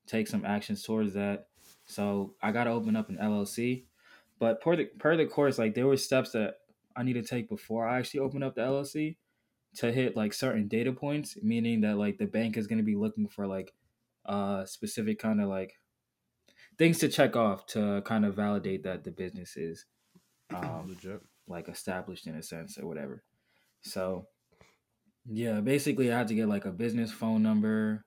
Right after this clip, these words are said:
Speaker 1: I had to create, like, a landing page, so, like, a website thing. Um,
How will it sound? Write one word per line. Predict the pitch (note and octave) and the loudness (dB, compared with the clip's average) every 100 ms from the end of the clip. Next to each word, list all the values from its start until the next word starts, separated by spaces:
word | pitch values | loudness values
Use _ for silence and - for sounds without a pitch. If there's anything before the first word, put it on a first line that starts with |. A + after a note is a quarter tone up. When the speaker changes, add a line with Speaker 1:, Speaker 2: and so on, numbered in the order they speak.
| _ | _
Speaker 1:
I | G2+ | -4
had | G#2 | -4
to | G#2 | -4
create, | - G#2 G2 | -2 0 0
like, | F#2+ - | -4 -6
a | |
landing | F2 G2+ G2+ G#2 | -4 0 2 2
page, | G#2 G2+ G2+ - | 0 0 0 -4
so, | - | -12
like, | D#2+ E2 | -12 -10
a | |
website | F2 F#2+ F#2+ F#2+ - | -8 -8 -8 -10 -6
thing. | G2 G2 - _ _ _ _ _ _ | -6 -6 -10 _ _ _ _ _ _
Um, | G2 G2 G2 G2 G2 F#2+ F#2+ | -4 -2 0 -2 -2 -6 -8